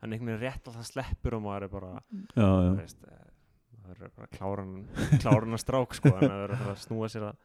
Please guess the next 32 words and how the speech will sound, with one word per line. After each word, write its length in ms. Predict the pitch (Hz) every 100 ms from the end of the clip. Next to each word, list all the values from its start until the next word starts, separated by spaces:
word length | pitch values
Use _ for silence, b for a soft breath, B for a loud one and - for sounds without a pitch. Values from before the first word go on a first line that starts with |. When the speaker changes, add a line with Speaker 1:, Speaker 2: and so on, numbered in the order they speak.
| _
Speaker 2:
Já, 320 | 135 95 87
já. 140 | 87 98 - _ _ 143
Speaker 1:
hérna, 300 | 120 113 - _ _ _
al-, 220 | - 92
meiri, 320 | 98 107 110 - -
alvarlegri 440 | 113 123 120 117
málum. 300 | 113 120 143 - -
Speaker 2:
Já, 160 | 107 92 85
já, 60 | 85
nákvæmlega. 360 | 85 92 92 92
Nei, 200 | 95 87
nei, 100 | 98
og 100 | 104
hann 200 | 104 113
og 80 | 120 110
auðvitað 400 | 110 104 101 107
náttúrulega 240 | 107 110
bara 320 | - 104 101 110
endar 180 | 101 104
með 140 | 107
því 40 | 107
að 40 | 107
hann 140 | 107
drep-, 320 | - 110 113 -
drep-, 380 | 110 107 110 113
drepur 280 | 110 107 127
alla 140 | 113 113
bara, 340 | 123 127 120 -
John 160 | 113
Wick 160 | 110 120
auðvitað. 320 | 120 117
Speaker 1:
Já. 40 | 123